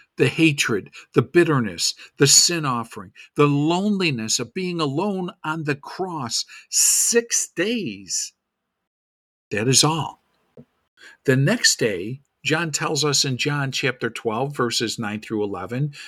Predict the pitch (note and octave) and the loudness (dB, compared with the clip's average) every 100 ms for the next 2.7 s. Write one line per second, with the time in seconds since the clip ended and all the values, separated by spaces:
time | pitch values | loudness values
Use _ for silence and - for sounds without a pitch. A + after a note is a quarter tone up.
0 | - - C#3 D3+ F3+ F3+ D3 - F3 E3 | -2 2 4 4 2 2 0 0 0 0
1 | - D#3 D#3 C#3+ A2 D#3 - C3+ A2+ C3+ | -2 -2 -2 -4 -4 -8 -6 -4 -2 0
2 | C#3+ - - F3 D3 F#2+ C3 | 2 2 2 -2 -4 -8 -10